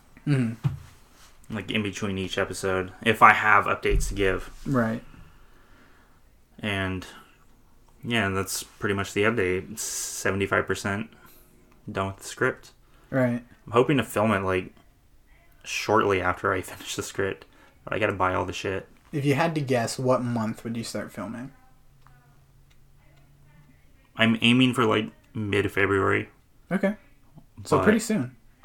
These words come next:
Speaker 2: Aiming for mid-February, but I'm expecting March.
Speaker 1: Okay. I'm just asking 'cause I'm part of the filming process.
Speaker 2: Yeah.
Speaker 1: <laughs> So I should probably know. Um,
Speaker 2: I'll, honestly, as soon as I'm done with the script, I'll probably film all of, like, my solo scenes by myself.
Speaker 1: Yeah.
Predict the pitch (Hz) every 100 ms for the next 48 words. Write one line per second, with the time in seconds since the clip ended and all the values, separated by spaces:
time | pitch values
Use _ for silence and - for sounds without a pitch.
0 | - _ _ _ - - _ 127 131 135
1 | 123 113 104 98 - 101 95 95 92 92
2 | 92 90 - - 101 - 95 90 90 -
3 | - - - - 226 117 131 - - -
4 | - - 165 170 143 131 120 127 117 107
5 | 131 110 120 165 139 - 135 131 110 -
6 | - 117 120 113 120 107 92 87 262 -
7 | - 139 151 151 143 135 123 123 147 -
8 | - - - - 117 113 110 117 - 120
9 | 139 123 135 135 165 139 - 131 135 123
10 | 107 107 104 - 104 101 101 - 104 101
11 | 113 110 110 104 101 98 98 92 101 95
12 | - 104 98 101 - 104 95 95 92 92
13 | 101 98 - 139 117 110